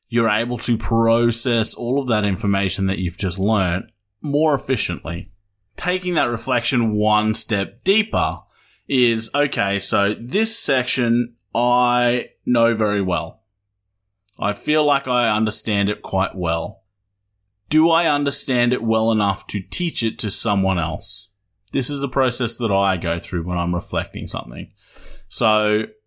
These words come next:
it's kinda like a <laughs> subcategory. So these are the things that I understand quite well, or I feel I've learnt quite well. Do I understand it well enough to be able to teach it to someone else?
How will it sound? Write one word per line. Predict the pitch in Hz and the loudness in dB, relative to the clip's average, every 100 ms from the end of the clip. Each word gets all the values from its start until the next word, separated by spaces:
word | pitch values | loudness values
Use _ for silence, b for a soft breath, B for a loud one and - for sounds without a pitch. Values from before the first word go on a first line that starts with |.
| - | -8
it's | 139 | -6
kinda | - 165 160 | -2 2 2
like | 147 147 | 2 0
a | |
<laughs> | |
subcategory. | - 131 113 131 110 98 87 85 | 0 0 0 -2 -4 -6 -6 -2
So | 113 | 0
these | 117 160 151 | 2 2 2
are | |
the | 143 135 | 0 0
things | 143 127 | 0 2
that | 120 | 2
I | 113 113 | 2 4
understand | 113 110 - 107 101 | 2 2 0 0 0
quite | - 92 90 | 0 -2 0
well, | 127 175 | 0 2
or | 127 | 0
I | - | -2
feel | - 107 104 | 0 0 2
I've | 90 | 0
learnt | 98 101 - | 0 -2 -2
quite | 101 90 95 | -2 -2 0
well. | 120 147 165 - B B B _ | 2 2 2 -4 B B B _
Do | 170 175 | 2 4
I | 160 | 2
understand | 147 127 - 127 123 | 2 -2 0 0 0
it | 110 | 0
well | 113 113 | 2 2
enough | 110 104 - | 2 0 -2
to | - | -6
be | 104 | -2
able | 101 92 92 | 0 -2 -6
to | 95 | -10
teach | 90 - 170 - | -8 -4 -2 -2
it | 254 - - | -6 -8 -8
to | 143 | -2
someone | - 139 139 156 | 0 0 0 -2
else? | 214 - - | -2 -2 -4